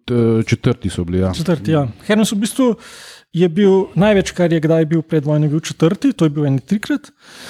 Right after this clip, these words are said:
Speaker 2: Ehm, in ja, in tale generacija je bila kar, kar, kar z-, zelo solidna. Predvsem Mihelčič je znan, ne, še danes, ehm.
Speaker 1: Max Mihelčič, tako je, ki je pol že relativno hmalo po tem šel v
Speaker 2: On je, mislim, da
Speaker 1: Zagreb,
Speaker 2: že
Speaker 1: ne?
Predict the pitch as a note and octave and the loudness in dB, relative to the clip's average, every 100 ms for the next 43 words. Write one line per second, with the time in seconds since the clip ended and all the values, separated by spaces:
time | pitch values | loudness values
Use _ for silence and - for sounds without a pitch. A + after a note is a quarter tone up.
0 | - - _ G3+ F3+ F#3 F#3 G3+ A3 F3 | -20 -20 _ 0 2 4 2 4 4 4
1 | F3+ G#3 F3 F3 F3+ E3+ - G3 E3+ F3+ | 2 2 2 0 0 -4 -4 -2 -2 -4
2 | - - D3 - E3 D3 D3+ C3 E3+ - | -10 -8 -8 -4 -4 -4 -4 -4 -6 -4
3 | D3 B3+ B3+ G#3 - - - - - - | -4 -2 -2 -4 -10 -20 -18 -20 -8 -2
4 | D#3+ A3 F#3+ - A3+ A3 - - F#3 D3 | 0 2 2 2 0 -2 -6 -2 0 2
5 | A3 F3 F3 E3+ - D#3 C3+ E3 F#3+ F3 | 2 2 2 -2 -2 0 2 2 2 -2
6 | - - - - D3+ D3+ D3+ D#3+ C#3 G#2 | -6 -8 -10 -4 -2 0 0 0 0 2
7 | A#2+ B2 D3+ - A2 - C3 C#3 A#2 A2+ | 2 2 -2 -4 -8 -2 0 0 -4 -10
8 | B2 - B2+ A#2+ B2 D3 C3+ B2 C#3 D#3 | -14 -6 -4 -2 0 2 4 4 2 2
9 | D#3+ D3+ D3+ - D3 D3+ C3+ C3 B2+ A#2+ | 2 2 2 2 0 0 0 0 2 2
10 | A#2 G#2+ G2 _ _ _ - - - - | 2 2 -4 _ _ _ -20 -20 -20 -20
11 | - - - - A#2 A2 G2+ G2+ G3 A#3 | -20 -12 -10 -2 2 2 2 4 4 2
12 | C4 F#3+ E3 G#2+ A#2 | 2 2 2 0 -2